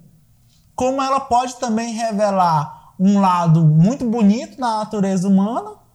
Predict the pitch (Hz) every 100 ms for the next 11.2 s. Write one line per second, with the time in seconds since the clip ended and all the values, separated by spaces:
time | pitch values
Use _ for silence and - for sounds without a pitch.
0 | _ - 247 262 285 277 262 262 262 269
1 | 262 247 285 320 277 _ _ - - 254
2 | 277 277 320 302 - 233 262 311 359 -
3 | _ _ _ _ - 151 233 233 240 185
4 | 185 196 202 214 254 - _ _ _ -
5 | 196 190 208 233 214 214 202 170 180 208
6 | 208 196 196 202 214 226 208 - 180 180
7 | 185 214 202 196 196 196 214 190 269 294
8 | 202 320 339 190 180 - _ _ _ _
9 | _ _ _ _ _ - 127 131 170 202
10 | - 220 175 185 208 220 262 349 247 185
11 | 175